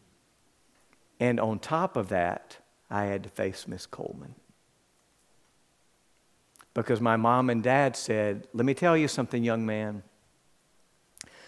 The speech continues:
The first thing that you are going to do when you leave this, uh, or when you get to school tomorrow, is you're gonna march your little self there into the library and you're gonna tell Miss Coleman that you're sorry."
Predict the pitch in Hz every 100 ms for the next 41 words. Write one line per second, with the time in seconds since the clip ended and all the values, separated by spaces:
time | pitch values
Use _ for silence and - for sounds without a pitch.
0 | - - - 143 156 - 170 151 139 127
1 | 147 143 139 139 131 127 117 135 135 123
2 | 117 107 113 135 135 131 123 - _ _
3 | _ _ _ - - - 120 151 156 131
4 | 123 135 - - - - - 120 120 117
5 | 110 139 143 - - - 170 180 - 113
6 | 107 107 107 101 143 151 113 113 135 143
7 | 135 127 123 113 127 120 - 120 117 107
8 | 110 104 131 139 107 107 107 107 123 113
9 | 98 - 107 107 104 - 120 110 104 101
10 | - - - - - -